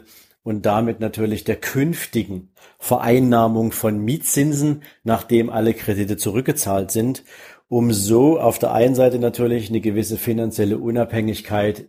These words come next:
in der Rentenzeit, im Lebensabend sicherzustellen, aber eben auch die Familie ein Stück weit abzusichern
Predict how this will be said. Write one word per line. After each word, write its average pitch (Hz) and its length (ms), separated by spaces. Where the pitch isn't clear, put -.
in 107 220
der 95 220
Rentenzeit, 143 840
im 101 240
Lebensabend 120 840
sicherzustellen, 110 880
aber 160 440
eben 120 280
auch 117 460
die 135 100
Familie 143 760
ein 113 60
Stück - 320
weit 117 180
abzusichern 120 840